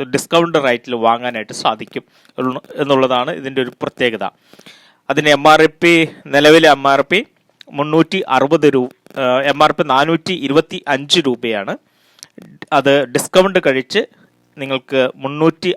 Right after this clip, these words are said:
അറുപത് രൂപയ്ക്ക് വാങ്ങാനായിട്ട് സാധി-, സഹായിക്കും. നിങ്ങൾക്ക് നേരിട്ട്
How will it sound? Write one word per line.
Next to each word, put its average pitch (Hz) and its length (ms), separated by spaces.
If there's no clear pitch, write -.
അറുപത് 151 500
രൂപയ്ക്ക് 123 420
വാങ്ങാനായിട്ട് 110 520
സാധി-, 98 400
സഹായിക്കും. 113 540
നിങ്ങൾക്ക് 135 520
നേരിട്ട് 143 520